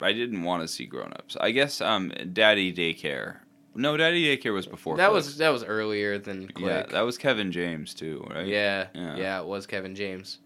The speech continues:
Speaker 2: It's still a Happy Madison production.
Speaker 1: Yeah.
Speaker 2: But, um, I, I didn't super like Grown Ups, so I didn't watch Grown Ups two.
Speaker 1: Hmm.
Speaker 2: And, uh,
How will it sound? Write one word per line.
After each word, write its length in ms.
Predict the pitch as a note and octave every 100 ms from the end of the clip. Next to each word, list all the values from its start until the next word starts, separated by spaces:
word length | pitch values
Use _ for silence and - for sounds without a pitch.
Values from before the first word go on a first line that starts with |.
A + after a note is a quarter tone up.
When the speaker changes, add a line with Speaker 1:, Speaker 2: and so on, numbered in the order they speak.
| -
Speaker 2:
It's 120 | D#3+
still 120 | -
a 60 | F3+
Happy 240 | C#3 C3+
Madison 460 | A2 G2+ G#2 G2+ F#2
production. 580 | F#2+ F2+ E2+ - E2 F#2
Speaker 1:
Yeah. 360 | F#2+ D#2+ D2 - - - - _ _ _ -
Speaker 2:
But, 220 | - A2+
um, 420 | A2 G#2 G2 G2 G2+ _ - - - -
I, 260 | - D3 -
I 420 | D3+ D#3 D#3 D3 D3+
didn't 340 | F#3+ A3 G3 - _ -
super 560 | - - - C3+ C3+ C#3+
like 220 | C3+ C3+
Grown 280 | A#2+ B2 B2
Ups, 220 | B2+ B2+
so 160 | - A2+
I 60 |
didn't 240 | A2+ A#2+ G#2
watch 240 | A2+ A2+
Grown 200 | - A2+
Ups 220 | A2 G#2 -
two. 400 | - G#2 G#2 G#2+ - - G2
Speaker 1:
Hmm. 180 | E2+ C#2+ - _ _ _ _ _
Speaker 2:
And, 440 | G#2+ G#2+ G#2 G#2 G2
uh, 400 | F#2+ F#2+ F#2+